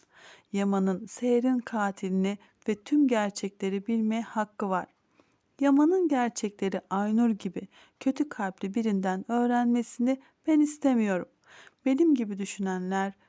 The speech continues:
videoyu beğeni butonuna bassın lütfen. Yusuf yemek sofrasında amcasının artık Nana'ya kızmadığını söyledi.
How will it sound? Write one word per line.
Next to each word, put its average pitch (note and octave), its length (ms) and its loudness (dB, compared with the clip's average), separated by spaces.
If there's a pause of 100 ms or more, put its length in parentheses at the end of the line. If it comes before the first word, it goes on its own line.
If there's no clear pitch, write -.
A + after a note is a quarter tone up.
(140)
videoyu B3 760 2
beğeni A#3+ 420 2
butonuna G#3 640 -4 (120)
bassın A3 460 -4
lütfen. G#3 420 -6 (840)
Yusuf F4 420 -2
yemek D4+ 320 4
sofrasında G3+ 1000 -2
amcasının A3+ 600 0
artık A#3+ 500 -8
Nana'ya A#3 380 0
kızmadığını G#3 640 -2
söyledi. F#3+ 640 -4